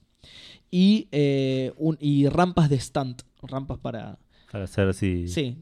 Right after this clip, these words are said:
Speaker 2: proezas.
Speaker 1: Eh, claro, exactamente, con los, eh, con los vehículos. También tiene, eh, un curso para vehículos acuáticos.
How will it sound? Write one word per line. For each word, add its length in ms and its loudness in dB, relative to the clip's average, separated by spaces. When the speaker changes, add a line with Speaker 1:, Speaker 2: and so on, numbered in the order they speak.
Speaker 2:
proezas. 600 -6
Speaker 1:
Eh, 80 -4
claro, 380 -2
exactamente, 460 -4
con 440 2
los, 340 -2
eh, 320 -8
con 120 -4
los 80 -2
vehículos. 400 -2
También 320 -2
tiene, 480 -4
eh, 240 0
un 200 2
curso 600 0
para 200 0
vehículos 480 0
acuáticos. 640 -4